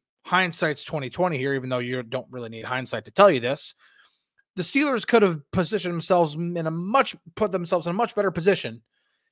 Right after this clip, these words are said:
if they just wouldn't have crapped the bed against the Cardinals or the Patriots, especially the Patriots, 'cause that's a divisional, that's a conference game. If that's the case, they've already got ten wins. I think they've al-, would have already com-, uh, clinched a playoff spot at that point. So,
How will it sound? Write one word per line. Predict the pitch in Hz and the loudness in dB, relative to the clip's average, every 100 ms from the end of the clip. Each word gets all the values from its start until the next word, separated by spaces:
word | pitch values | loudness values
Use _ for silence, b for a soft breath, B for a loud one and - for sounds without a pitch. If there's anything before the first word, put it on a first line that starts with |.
| - | -2
if | 175 | 0
they | 175 | 0
just | 156 156 | 0 -2
wouldn't | 175 139 | -2 -4
have | 127 | 0
crapped | 170 147 | 2 2
the | 143 | 0
bed | 139 | -2
against | 135 127 - | -2 -4 -8
the | |
Cardinals | - 139 123 113 | 2 2 2 -2
or | 110 | -8
the | |
Patriots, | 107 104 - 104 - | -8 -8 -8 -14 -10
especially | 113 147 131 110 | -2 -2 -2 -4
the | 104 | -8
Patriots, | 107 - 110 - | -8 -8 -10 -8
'cause | - 110 | -8 -6
that's | 107 - | -6 -6
a | |
divisional, | 117 123 107 - 117 | -2 0 0 -6 -4
that's | 117 110 | -4 -2
a | 110 104 - | -4 -4 -2
conference | 131 117 90 - | 0 0 -4 -14
game. | - _ _ _ _ _ _ _ _ _ _ _ _ - | -16 _ _ _ _ _ _ _ _ _ _ _ _ -20
If | - | -2
that's | - 151 170 | 6 6 6
the | 175 | 4
case, | 190 180 | 6 6
they've | - 151 | 8 8
already | 175 | 10
got | 170 170 | 8 6
ten | - 170 | 6 4
wins. | 156 160 135 | 4 2 0
I | |
think | 131 139 | 0 2
they've | 139 | 4
al-, | 139 139 | 6 6
would | 131 | 4
have | 135 | 2
already | 127 139 135 | 4 2 0
com-, | 135 135 | -6 -4
uh, | 143 123 | -2 0
clinched | 120 - 135 | -2 -6 -6
a | - | -6
playoff | - 98 | -6 -6
spot | - - 85 95 | -8 -14 -16 -18
at | |
that | 80 - | -20 -20
point. | 80 _ _ _ _ | -20 _ _ _ _
So, | - | -20